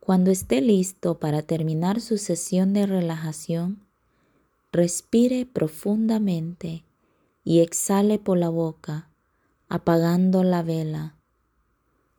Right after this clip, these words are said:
Regrese lentamente su conciencia al presente. Sea más consciente del tiempo y el lugar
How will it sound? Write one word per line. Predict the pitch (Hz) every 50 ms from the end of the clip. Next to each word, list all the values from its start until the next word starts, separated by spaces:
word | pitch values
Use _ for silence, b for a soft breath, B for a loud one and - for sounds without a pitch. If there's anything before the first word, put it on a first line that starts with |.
| _ _ -
Regrese | 170 175 180 180 190 202 214 214 - - 226 214
lentamente | 208 208 208 208 214 208 214 208 196 196 196 196 196 196 202 - 196
su | 190 - - 180 190
conciencia | - - 170 170 170 - - - 180 180 185 190 202 202 - - 214 202 202 - -
al | - 175 170 175 175
presente. | - - 170 175 165 - - - 180 170 165 165 165 170 - - 160 160 175 - _ _ _ _ _ _ _ _ _ _ _ _ _ _ _ _ _ _ _ _ _
Sea | - - - - 208 202 202 196
más | 196 196 196 196 196
consciente | - - 185 180 180 - - - 202 202 208 208 208 208 208
del | 202 185 185 180 180 -
tiempo | _ - 202 208 220 220 226 233 - - 214 214 220 - _ _ _ _
y | - 175 180 175
el | 170
lugar | 170 170 160 165 175 175 190 202 -